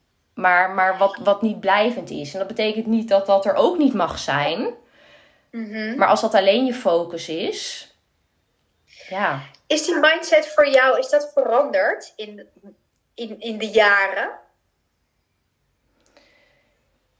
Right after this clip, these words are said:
Speaker 1: Als het gaat over materialisme, bedoel je?
Speaker 2: Ja.
Speaker 1: Ja, ik,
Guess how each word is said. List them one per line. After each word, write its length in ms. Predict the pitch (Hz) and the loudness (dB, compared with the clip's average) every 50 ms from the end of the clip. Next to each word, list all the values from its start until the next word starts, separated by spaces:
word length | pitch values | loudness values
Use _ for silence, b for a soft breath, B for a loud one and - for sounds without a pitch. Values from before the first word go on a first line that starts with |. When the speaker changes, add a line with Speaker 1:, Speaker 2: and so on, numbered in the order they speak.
| _ _ - | _ _ -2
Speaker 1:
Als 180 | 226 262 277 | 0 0 0
het 120 | 277 285 - | -2 -4 -6
gaat 340 | 139 269 294 294 330 330 285 | -2 0 2 2 2 2 0
over 520 | - 262 262 285 277 277 285 277 269 262 | 0 0 0 0 0 0 0 2 2 2
materialisme, 840 | 269 277 285 - - 277 269 262 233 269 370 403 - - 480 508 480 | 2 0 0 -2 -2 0 0 0 0 0 -2 -4 -6 -6 -4 -4 -4
bedoel 240 | 440 403 381 381 381 | -4 -4 -4 -4 -4
je? 300 | 359 349 415 539 640 605 - - _ _ _ _ _ _ _ | -6 -4 -2 -2 -2 -2 -4 -8 _ _ _ _ _ _ _
Speaker 2:
Ja. 320 | - 254 247 247 302 539 - - - - _ _ _ _ _ _ _ _ _ _ _ _ _ _ _ _ b b b b b b b b b b b b b b b _ _ _ _ _ | -8 -2 2 2 2 2 0 -2 -8 -20 _ _ _ _ _ _ _ _ _ _ _ _ _ _ _ _ b b b b b b b b b b b b b b b _ _ _ _ _
Speaker 1:
Ja, 380 | - 208 220 220 220 202 - - | -6 -2 0 2 2 2 2 0
ik, 220 | - 294 - - | -2 -4 -4 -6